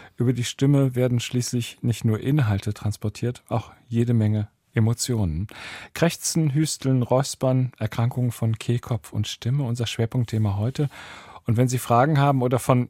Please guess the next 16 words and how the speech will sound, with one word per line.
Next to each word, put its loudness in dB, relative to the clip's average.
Ihren 4
persönlichen 0
Erfahrungen 0
berichten -2
mögen, 2
dann 2
können 2
Sie -2
gerne 2
anrufen. 0
Null 6
null 4
achthundert -2
vierundvierzig -2
vierundsechzig. -2
Vierundvierzig -4